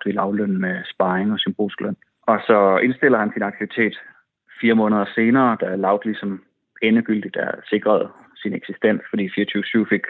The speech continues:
øh, lukket den her retssag, øh, om udbuddet, de arbejdede på, fordi at, øh, den her fond, der støttede det, ikke længere havde ret til at, øh, støtte retssagen.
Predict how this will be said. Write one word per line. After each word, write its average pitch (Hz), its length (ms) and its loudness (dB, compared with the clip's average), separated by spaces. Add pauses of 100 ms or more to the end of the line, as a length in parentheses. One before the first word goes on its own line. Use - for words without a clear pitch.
(140)
øh, - 280 -2
lukket 104 300 2
den 98 140 2
her 95 200 0
retssag, 104 420 0 (760)
øh, 95 240 -4
om 104 120 -2
udbuddet, 104 420 -6 (320)
de 101 100 0
arbejdede 101 340 -4
på, - 300 -4
fordi 104 200 -2
at, 101 140 -4
øh, 98 160 -2 (880)
den 98 120 2
her 92 200 2
fond, 110 220 6
der 98 60 -2
støttede 117 360 2
det, 104 100 2
ikke - 280 -4
længere 98 380 0
havde 95 240 0
ret 95 240 -2
til 101 60 -2
at, - 80 -4 (240)
øh, - 60 -12 (100)
støtte - 240 -6
retssagen. - 300 -14